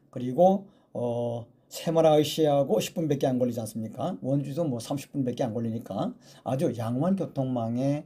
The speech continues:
전원마을의 부동산이다, 이렇게 보시면 되겠습니다.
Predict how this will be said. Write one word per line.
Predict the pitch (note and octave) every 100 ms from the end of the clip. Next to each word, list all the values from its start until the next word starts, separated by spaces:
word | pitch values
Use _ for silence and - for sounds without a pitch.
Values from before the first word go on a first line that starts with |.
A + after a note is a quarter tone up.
| - -
전원마을의 | C#3 D#3 E3 E3+ D#3 C3+ C3+ C3+ F3 F3 - _ -
부동산이다, | C3 B2 B2 A#2+ G#2 A2
이렇게 | C#3 C3+
보시면 | B2+ C3 A#2+
되겠습니다. | A2 A#2+ A#2+ A2